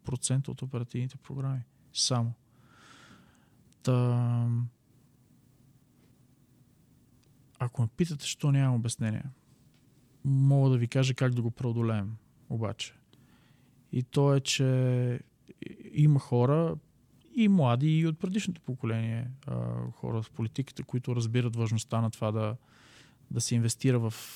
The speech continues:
а, нещо, от което е от полза и за България, и за Европа. И да, по някой път има незгоди, като например, когато работиш, давам ви един пример от, а, а, от ежедневието на, на кметовете, без да съм бил кмет,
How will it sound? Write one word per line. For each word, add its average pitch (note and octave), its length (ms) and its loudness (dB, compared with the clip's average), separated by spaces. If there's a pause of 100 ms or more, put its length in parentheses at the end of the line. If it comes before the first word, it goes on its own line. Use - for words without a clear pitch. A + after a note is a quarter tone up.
(120)
а, A2+ 420 -4
нещо, A#2 400 -2
от A#2 100 -6
което A#2 320 -2
е - 20 0
от A2 160 -4
полза A#2 300 0
и A2 60 0
за A2 100 -4
България, A2 540 -4
и A2 40 -6
за A2+ 120 -6
Европа. G#2+ 440 -8 (840)
И B2+ 80 -4
да, C#3 200 2
по - 180 -4
някой A#2+ 260 0
път - 420 -4
има C3+ 220 4
незгоди, B2+ 640 2 (720)
като A#2+ 180 -4
например, C3 340 2
когато B2 340 -2
работиш, C3 680 -4 (440)
давам A#2+ 220 4
ви A#2 80 4
един A2+ 280 0
пример B2 320 2
от, A2 360 -6
а, A#2 240 -2 (680)
а, A#2+ 140 -2
от A#2 240 0
ежедневието A#2+ 680 2
на, A2 260 2
на A2 120 0
кметовете, C3 720 0 (220)
без B2 160 2
да A#2 80 0
съм A2 200 -4
бил G#2+ 140 -2
кмет, - 400 -6